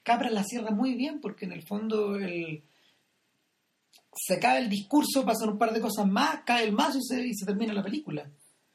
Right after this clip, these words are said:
Pero, y, y precisamente porque esta clase de películas en general tienen esta suerte como de final apurado,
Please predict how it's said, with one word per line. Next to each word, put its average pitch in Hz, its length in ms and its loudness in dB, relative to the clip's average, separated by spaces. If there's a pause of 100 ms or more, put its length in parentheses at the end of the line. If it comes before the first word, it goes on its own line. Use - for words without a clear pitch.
(380)
Pero, 165 1000 -6 (1200)
y, 208 240 -2
y 208 140 0
precisamente 240 600 0
porque 220 240 -2
esta 240 120 -6
clase 247 280 -2
de 220 100 0
películas 226 480 -2
en 220 80 -6
general 220 400 -6
tienen 262 240 0
esta 262 160 -6
suerte 247 260 -10
como 208 180 -6
de 196 80 -2
final 233 280 -2
apurado, 196 560 -4